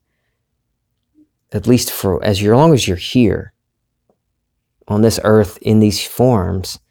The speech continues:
there's always going to be expansion. There's no limit, like Neville says, no limit to expansion.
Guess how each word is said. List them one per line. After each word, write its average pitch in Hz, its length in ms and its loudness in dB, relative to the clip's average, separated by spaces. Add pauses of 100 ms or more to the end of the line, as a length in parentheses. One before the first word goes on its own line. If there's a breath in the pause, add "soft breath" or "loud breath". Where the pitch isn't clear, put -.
(800)
there's 101 180 -2
always 113 500 2
going 98 240 -2
to 92 80 -4
be 90 400 -6 (260)
expansion. 92 920 -6
There's 92 200 -4
no 117 140 4
limit, 107 480 2
like 98 200 -6
Neville 92 240 -4
says, 80 440 -10
no 127 160 2
limit 101 360 0
to 87 140 -8
expansion. 85 800 -8